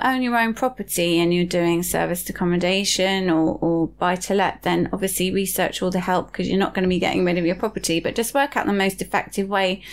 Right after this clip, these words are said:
you want to run it. And the way we're running ours is really because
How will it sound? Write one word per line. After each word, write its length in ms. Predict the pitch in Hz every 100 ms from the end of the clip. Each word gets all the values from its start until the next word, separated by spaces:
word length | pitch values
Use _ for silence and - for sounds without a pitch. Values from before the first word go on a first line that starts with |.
| - - -
you 140 | 220 202
want 220 | 202 -
to 160 | 196
run 180 | 202 214
it. 220 | 170 113 - - - - -
And 180 | 208
the 60 | 208
way 240 | 208 208
we're 300 | 214 269 277
running 320 | 202 196 190 214
ours 420 | 208 180 - 190
is 160 | 202
really 400 | 214 269 214 160
because 560 | 170 180 - 202 196 -